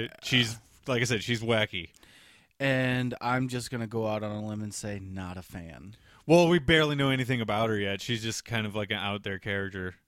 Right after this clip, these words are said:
Speaker 2: uh, unlike anybody that's kind of been in the issues before.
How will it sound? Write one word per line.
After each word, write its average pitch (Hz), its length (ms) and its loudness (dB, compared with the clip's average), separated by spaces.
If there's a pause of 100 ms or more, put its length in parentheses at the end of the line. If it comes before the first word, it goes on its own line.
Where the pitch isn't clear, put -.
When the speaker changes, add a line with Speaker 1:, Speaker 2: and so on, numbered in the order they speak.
(100)
Speaker 2:
uh, 98 420 -6 (340)
unlike 98 580 -4
anybody 101 540 -6
that's 95 220 -10
kind 98 220 -8
of 95 100 -12
been 101 180 -10
in 110 560 -12
the 107 320 -10
issues 110 320 -8
before. 120 460 -12